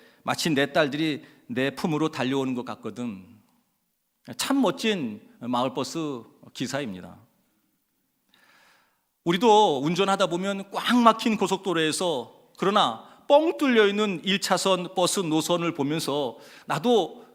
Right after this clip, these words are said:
저기서 좀 달리고 싶다"라고 하는 생각을 할 때가 얼마나 많습니까? 우리 인생이 똑같습니다. 우리 인생이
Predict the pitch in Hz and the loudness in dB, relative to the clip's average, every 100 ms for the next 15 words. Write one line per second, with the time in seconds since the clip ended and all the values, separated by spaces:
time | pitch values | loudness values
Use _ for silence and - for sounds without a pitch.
0 | _ - 196 240 262 247 - 185 202 214 | _ -2 0 0 0 -2 -2 -2 -2 -4
1 | - 196 170 139 120 127 139 165 180 170 | 0 2 2 0 -2 -2 -2 -4 -4 -4
2 | 180 165 185 180 185 160 170 156 151 190 | -4 -4 -6 -4 -4 -2 0 0 0 -2
3 | 175 127 131 107 98 95 - _ _ _ | -2 -2 -4 -8 -10 -18 -20 _ _ _
4 | - 147 269 214 208 247 277 254 226 170 | -4 0 2 2 -2 -4 -6 -6 -6 -8
5 | 104 101 101 - _ _ - 131 202 220 | -10 -14 -20 -20 _ _ -6 -2 0 0
6 | 160 143 208 110 | -2 -4 -6 -8